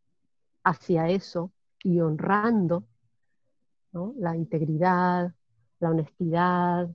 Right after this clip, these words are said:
el, yo no veo otra forma más que ir profundo dentro, ¿no? Porque no es con corrección, con hacer las cosas correctamente desde fuera, de nuevo con una forma,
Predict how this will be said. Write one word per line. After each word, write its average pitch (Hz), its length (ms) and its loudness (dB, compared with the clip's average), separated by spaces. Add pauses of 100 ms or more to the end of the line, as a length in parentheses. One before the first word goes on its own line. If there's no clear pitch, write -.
(180)
el, 160 500 -4 (160)
yo 220 320 2
no 226 120 6
veo 202 160 6
otra 190 180 0
forma 185 500 0 (120)
más 170 180 0
que - 140 -4
ir 170 180 2
profundo 170 540 -2
dentro, 156 400 -8 (920)
¿no? 180 300 -8
Porque 175 200 -2
no 160 140 2
es 208 180 0 (200)
con 175 200 0
corrección, 180 1120 2
con 165 140 -2
hacer 175 260 -6
las 175 140 -6
cosas 175 400 -8
correctamente 170 960 -2
desde 160 260 -4
fuera, 180 460 0
de 160 100 -4
nuevo 175 280 0
con 165 240 -6
una 175 180 0
forma, 160 600 -4